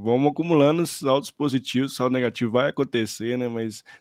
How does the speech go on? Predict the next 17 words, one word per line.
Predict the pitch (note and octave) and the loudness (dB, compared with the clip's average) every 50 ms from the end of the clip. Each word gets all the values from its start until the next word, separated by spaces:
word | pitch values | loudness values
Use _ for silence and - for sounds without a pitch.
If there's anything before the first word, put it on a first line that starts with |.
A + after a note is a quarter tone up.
| _ | _
ter | _ A#2+ | _ 2
esse | B2+ A#2+ - - - | 2 2 2 -2 0
cuidado, | - D3 C#3 A2+ A2+ A#2 B2 C3+ C3+ | 4 2 4 6 6 8 8 8 8
de | C#3 B2+ | 6 2
novo, | A#2+ B2+ C3 | 0 0 0
cuidado | - - C3+ A2+ G#2+ G#2+ A#2+ C#3 C#3+ A#2+ | 0 -2 -2 0 2 2 2 2 4 2
aí | A2+ A#2+ | 0 -2
com | - B2 A#2 | -2 -4 -6
a | |
sua | G2+ - A#2 A#2 A2+ | -6 -4 -4 -4 -4
reputação, | A2+ A2 - _ - A2+ A2 - - - A2+ A#2+ A2+ | -4 -6 -8 _ -6 -6 -6 -6 -8 -10 -10 -10 -8
cuidar | - A#2 G#2 G2+ G#2 A2+ B2 A2+ G2+ | -8 -8 -6 -2 -2 0 0 -2 -4
dela, | G#2 G2+ G2+ A2 A#2+ B2 A2+ | -6 -6 -4 -2 -2 -2 -2
né? | G#2 G#2+ A2+ A#2 - - _ _ _ _ _ _ _ _ | -2 -4 -6 -8 -10 -16 _ _ _ _ _ _ _ _
Ter | _ A2 | _ -4
esse | A#2 A2+ - - | -4 -4 -2 -4
equilíbrio, | B2+ - - - B2 A2 A#2 A#2 B2 C3 B2+ C3 C#3 C#3 C#3+ | -6 -4 -4 -4 0 2 4 6 8 6 8 6 4 2 2